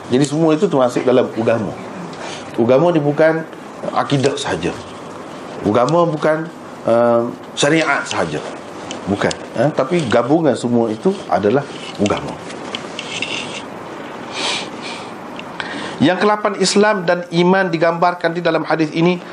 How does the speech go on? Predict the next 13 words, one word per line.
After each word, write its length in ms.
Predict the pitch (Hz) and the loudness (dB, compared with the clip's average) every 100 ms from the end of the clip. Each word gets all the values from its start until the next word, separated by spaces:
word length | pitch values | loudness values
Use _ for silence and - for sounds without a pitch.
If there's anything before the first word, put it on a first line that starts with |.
| - | -12
sebagai 400 | - 139 156 156 | -2 0 2 2
dua 240 | 143 160 - | 4 2 4
konsep 480 | 160 156 170 - | 0 2 0 2
yang 160 | 131 123 | 2 2
berbeza. 480 | 113 117 123 110 - - - - - - - | 2 2 2 0 -2 -10 -20 -20 -18 -18 -2
Islam 440 | 175 - 196 202 185 | 0 2 2 2 2
lebih 200 | 180 175 | 2 2
menjurus 440 | 165 147 185 151 | 2 4 2 2
kepada 360 | 175 156 156 151 | -2 0 0 0
amalan-amalan 920 | 156 151 143 123 123 131 127 156 175 | 2 2 2 0 0 0 2 0 -2
atau 240 | - 135 135 | -4 -2 -2
perbuatan-perbuatan 1080 | 135 131 135 123 123 120 123 120 117 - 104 | 0 2 2 2 -2 -2 0 2 2 0 -2
zahir. 280 | 107 131 | 0 0